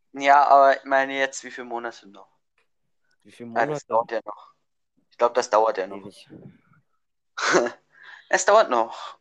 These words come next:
Speaker 1: Dann kommt, danach ko-, also es kommt ja erst, glaub, warte mal, was kommt, was kommt jetzt als erstes?
Speaker 2: Nikolaus.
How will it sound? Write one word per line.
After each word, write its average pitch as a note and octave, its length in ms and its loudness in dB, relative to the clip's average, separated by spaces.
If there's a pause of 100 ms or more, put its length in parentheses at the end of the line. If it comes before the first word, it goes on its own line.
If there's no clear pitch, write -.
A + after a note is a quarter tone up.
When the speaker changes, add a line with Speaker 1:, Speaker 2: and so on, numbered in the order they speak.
(140)
Speaker 1:
Dann A#2+ 180 0
kommt, A#2+ 360 -2 (560)
danach C#3+ 300 2
ko-, - 120 0
also C3+ 280 2
es B2+ 160 -2
kommt D#3 160 -2
ja D3 100 6
erst, - 760 -2 (760)
glaub, A#2 520 2
warte A2+ 180 2
mal, G2+ 240 0 (140)
was C#3 160 -2
kommt, E3 240 -6 (220)
was F3 200 -4
kommt F#3+ 180 -4
jetzt F3 180 0
als C#3+ 180 -2
erstes? - 760 -2 (1120)
Speaker 2:
Nikolaus. F#2+ 920 -4